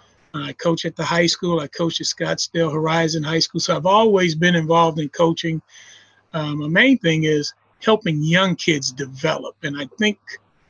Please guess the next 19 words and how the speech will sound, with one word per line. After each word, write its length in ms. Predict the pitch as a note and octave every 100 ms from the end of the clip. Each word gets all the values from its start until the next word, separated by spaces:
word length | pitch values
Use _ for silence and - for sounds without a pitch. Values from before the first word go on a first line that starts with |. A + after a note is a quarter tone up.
| _ _ -
you 80 | E3
know, 140 | D3+
sometimes 500 | - G#3 F#3 F#3 E3
we 100 | F3
don't 200 | E3+ D#3+
always 280 | E3 D#3+ D3
have 220 | E3 C#3+
enough 320 | C#3 D3 C#3+
of 100 | -
that. 240 | - - - -
And 360 | C#3 B2+ B2+ -
Randy, 360 | E3 E3 F3 E3
you 180 | F3 F3
and 80 |
I 160 | F3 F3+
are 80 | E3+
old 300 | E3 E3+ E3
school, 420 | - F3+ F3+ F3+
and, 240 | D3+ C#3